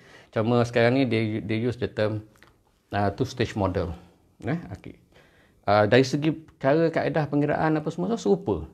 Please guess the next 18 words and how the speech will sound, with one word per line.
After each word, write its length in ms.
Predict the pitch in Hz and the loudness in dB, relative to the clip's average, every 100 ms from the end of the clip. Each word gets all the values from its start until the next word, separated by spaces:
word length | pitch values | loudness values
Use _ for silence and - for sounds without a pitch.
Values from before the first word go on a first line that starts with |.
| _ | _
serupa. 420 | - 127 - 92 87 _ - | -6 -6 -4 -8 -10 _ -8
Nama 220 | 113 123 | -4 0
dia 140 | 110 98 | 0 -2
ubah. 220 | 87 85 _ _ _ _ - _ - | -4 -12 _ _ _ _ -20 _ -6
Uh, 140 | 95 | -2
kalau 220 | 98 104 107 | 2 4 4
American 720 | 110 110 113 113 156 147 120 | 4 4 4 2 0 2 0
dia 80 | 107 | 0
tak 160 | 76 | -2
guna 240 | 101 107 104 | -2 -4 -4
istilah 400 | - 101 101 92 | -6 -4 -4 -2
multi, 640 | 98 98 - - 117 92 - 104 | 0 0 -2 -6 -6 -6 -10 -6
dia 100 | 107 | -4
guna 160 | 107 110 | -2 -4
istilah 400 | - 98 110 143 - _ | -4 -2 -2 -4 -10 _
multi. 640 | 104 98 104 - 98 85 76 - _ - | -2 0 0 2 2 2 -6 -18 _ -16
Uh, 180 | - 101 | -12 -6
kan? 240 | 110 95 | -4 -4